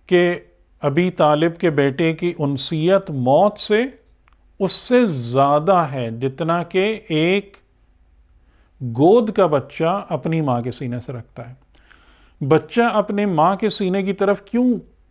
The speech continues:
بار بار ہمکتا ہے، پلٹتا ہے؟ اس لیے کہ اس کو وہاں سے وہ غذا ملتی ہے جو حیات بخش ہے۔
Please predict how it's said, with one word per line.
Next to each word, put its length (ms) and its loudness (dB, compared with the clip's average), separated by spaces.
بار 260 4
بار 240 2
ہمکتا 840 -2
ہے، 160 -8
پلٹتا 680 -2
ہے؟ 220 -6
اس 260 0
لیے 520 4
کہ 260 -4
اس 300 -4
کو 220 -2
وہاں 680 2
سے 340 2
وہ 460 2
غذا 540 2
ملتی 500 -4
ہے 120 -4
جو 140 -2
حیات 480 -4
بخش 380 -8
ہے۔ 80 -16